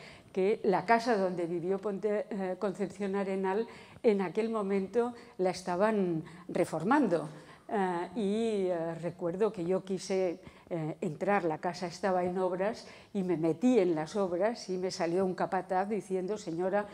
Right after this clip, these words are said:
usted no puede estar aquí, esto está, está prohibido el paso". Y digo: "Yo tengo que entrar, tengo que subir las escaleras y tengo que, que ver el, el tercer piso".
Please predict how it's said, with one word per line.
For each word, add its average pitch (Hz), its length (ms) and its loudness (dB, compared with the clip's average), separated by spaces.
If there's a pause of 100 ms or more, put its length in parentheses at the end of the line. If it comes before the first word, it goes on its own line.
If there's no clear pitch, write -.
(220)
usted 185 260 -2
no 202 140 4
puede 202 220 8
estar 175 280 0
aquí, 240 380 4 (280)
esto 185 200 -4
está, 185 240 0
está 170 300 0
prohibido 202 420 6
el 180 120 2
paso". 202 280 0
Y 233 60 2
digo: 220 160 2
"Yo 247 220 4
tengo 247 380 2
que 202 100 2
entrar, 214 500 2
tengo 226 300 4
que 220 100 2
subir 208 400 -2 (320)
las 196 200 2
escaleras 208 600 2
y 196 60 0
tengo 202 360 2
que, 180 320 0
que 185 120 -2
ver 190 180 0
el, 175 260 2 (260)
el 180 140 0
tercer 185 380 -4
piso". 165 440 0